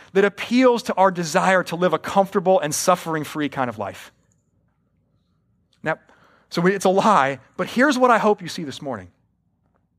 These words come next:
The fundamental lie in the prosperity gospel is timing. Is timing. Because through Jesus,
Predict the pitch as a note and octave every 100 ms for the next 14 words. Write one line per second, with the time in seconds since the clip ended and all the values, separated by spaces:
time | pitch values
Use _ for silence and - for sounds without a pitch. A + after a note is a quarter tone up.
0 | _ _ _ - - D#3 - A#3+ C#4 A#3
1 | G3+ A3+ G3+ F3 F3 D#3+ D3 C#3 C3+ D#3
2 | C#3+ - C#3+ F#3+ G3+ F#3 G#3 B3 B3 A#3+
3 | _ _ - A2+ - - - G3+ E3+ G#2+
4 | - _ _ _ _ _ _ _ _ _
5 | _ _ - B2 - - B3+ C#4 G3+ G2
6 | F2+ _ _ _ _ _ _ G3 G#3+ G#3
7 | - _ - F#3+ C#4 A#3 G#3+ D4 A3+ F3
8 | -